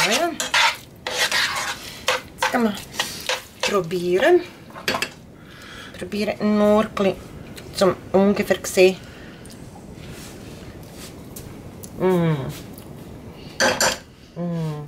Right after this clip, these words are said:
Schatzi, warte, probieren ein bisschen. Nur ein bisschen. Fehlt dir etwas?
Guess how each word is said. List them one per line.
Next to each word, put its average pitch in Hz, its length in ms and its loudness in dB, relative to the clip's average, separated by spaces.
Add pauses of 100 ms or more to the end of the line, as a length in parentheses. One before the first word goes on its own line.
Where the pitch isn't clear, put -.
(140)
Schatzi, - 420 -6
warte, 160 220 0
probieren 156 400 2
ein - 60 -12
bisschen. 135 160 -6 (1160)
Nur 240 120 6
ein 254 40 2
bisschen. - 240 -2 (880)
Fehlt 220 240 4
dir - 80 -2
etwas? - 360 -2